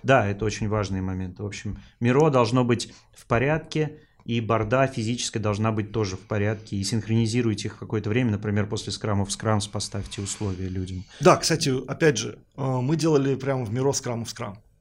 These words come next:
Speaker 2: Просто
Speaker 1: Ну вот.
Speaker 2: нафигачивали туда,
Speaker 1: Мгм.
Speaker 2: э, тот списочек, э, вопросов, которые мы хотим,
Speaker 1: Мгм.
Speaker 2: э, напротив них, э, ставили тикеты, и эти тикеты просто тупо
Speaker 1: Мгм.
Speaker 2: удаляли. Очень, очень прикольно.
Speaker 1: Ну вот, и, и я так понимаю, что Миро необходимый и достаточный инструмент. У тебя может быть ничего нахрен, у тебя может быть просто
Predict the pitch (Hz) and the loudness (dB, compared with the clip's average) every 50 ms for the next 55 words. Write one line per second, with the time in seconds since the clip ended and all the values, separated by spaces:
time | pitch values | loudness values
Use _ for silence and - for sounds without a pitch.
0 | _ _ _ - 135 156 113 110 104 98 - - - 139 143 147 135 - - 135 | _ _ _ 2 4 4 6 6 4 4 4 2 4 6 6 6 6 4 0 0
1 | 127 123 120 - 127 113 117 131 127 123 120 104 104 101 101 - 139 139 139 135 | -2 -2 -4 -4 -4 -2 0 2 2 2 2 0 -2 -4 -4 -4 -2 0 0 2
2 | 135 131 131 131 127 123 123 127 - - - 135 - - - - 214 247 240 - | 2 2 2 4 4 2 2 0 -2 -2 -2 0 0 -2 -4 -2 0 0 2 0
3 | 269 - - 254 214 - - - - 196 180 180 180 185 185 185 202 190 185 - | 2 0 0 0 0 -6 -12 -10 -6 -2 0 2 2 2 2 2 2 0 0 0
4 | 165 - - 170 165 - 175 160 160 156 147 151 151 143 - 156 151 - - - | -4 -2 -4 -4 -2 0 0 0 2 0 0 0 0 0 -2 -2 0 0 2 2
5 | - 101 101 104 104 101 - - - 139 143 147 139 147 147 139 - 143 131 - | 4 4 2 0 -2 -4 -8 -6 -2 0 2 2 2 4 2 2 2 -2 -2 0
6 | 147 147 139 127 - - - - 131 127 131 127 127 123 - - 143 135 131 123 | 2 2 2 2 -2 -4 -8 -6 -4 -2 -2 -2 -2 -4 -2 -2 0 0 0 0
7 | 123 123 - 220 220 - 165 - 135 131 127 131 - - 143 - - - 104 131 | -2 -2 -2 -2 -2 -2 -2 -2 -2 -4 -4 -2 -2 -2 -2 -4 -8 -10 -4 -2
8 | 139 131 - - - 101 98 95 90 92 92 117 120 117 117 113 104 101 - - | -2 -2 -2 -4 -4 -4 -2 -2 -2 -4 -2 -2 0 0 0 -2 -4 -6 -6 -6
9 | 156 151 - 139 123 110 - - - 135 123 - - - 113 - - 110 107 98 | -2 -2 -2 -2 -4 -8 -10 -12 -10 -10 -8 -10 -10 -14 -14 -12 -10 -10 -10 -10
10 | 98 107 107 - - 135 160 180 175 147 131 180 - - - - - - - - | -10 -14 -14 -6 0 2 2 2 2 2 0 0 0 -2 -10 -14 -14 0 4 4
11 | - - 135 131 - - - 139 160 190 190 175 160 - 175 180 208 220 - - | 4 4 0 -6 -4 0 2 4 4 4 4 2 0 2 0 2 2 0 0 0
12 | - 135 139 151 160 190 208 202 180 147 139 131 131 - 151 139 160 180 160 139 | 2 2 4 4 4 6 4 6 6 4 4 2 2 0 0 2 4 4 4 4
13 | 127 113 123 135 - - 135 123 - - - 113 107 - - 143 165 151 117 - | 6 4 4 2 4 2 2 2 2 0 0 0 0 0 0 0 0 0 0 0
14 | 135 127 135 151 131 117 123 120 - - 123 139 165 170 - - 139 117 104 98 | 0 2 2 2 2 0 -2 -4 0 2 4 4 4 2 2 2 4 4 4 4
15 | 98 113 127 - - 113 101 104 101 - 117 113 113 120 117 104 104 110 101 - | 2 2 0 0 -2 -2 -2 -2 0 0 0 2 2 2 2 2 -2 -4 -4 -2
16 | 120 120 113 - - 113 | -2 -2 -2 -2 -4 -6